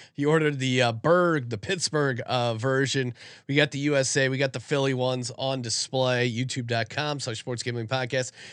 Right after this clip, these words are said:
Hit subscribe over there. Uh, toss us a nice five-star rating review over on Apple Podcasts. We'll be giving away a S G P N gift card to my favorite review. Hundred dollars in your pocket. Stay tuned for that.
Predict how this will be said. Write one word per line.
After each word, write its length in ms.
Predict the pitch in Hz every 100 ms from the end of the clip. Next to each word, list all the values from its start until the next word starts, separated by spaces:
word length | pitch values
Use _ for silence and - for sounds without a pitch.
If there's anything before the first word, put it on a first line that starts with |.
| -
Hit 160 | 262 233
subscribe 640 | 214 139 - 170 156 147 -
over 280 | 175 160 135
there. 480 | 135 196 202 208 185 - - -
Uh, 160 | 143 147
toss 260 | 175 175
us 140 | 185 196
a 40 |
nice 240 | 196 196 -
five-star 520 | 185 190 180 202 180
rating 320 | 170 190 185
review 340 | 170 156 202
over 300 | 175 160 160
on 100 | 151
Apple 200 | 151 135
Podcasts. 460 | 120 156 151 156 147
We'll 140 | 123
be 80 | 135
giving 220 | 135 135
away 180 | 135 135
a 100 | 120
S 100 | 127
G 120 | - 117
P 140 | 131
N 120 | 107
gift 260 | 101 180 -
card 320 | 180 180 156 - - - -
to 240 | - 220
my 220 | 190 147 123
favorite 520 | - 175 170 180 -
review. 440 | 143 135 147 175 139
Hundred 300 | 151 202 175
dollars 560 | 175 190 185 147 120
in 160 | 160 165
your 120 | 123
pocket. 680 | - 147 185 175 139 113 - - - - - - - - -
Stay 320 | - 185 180
tuned 380 | 151 190 180 165
for 200 | 135 131
that. 720 | 123 180 208 170 - - -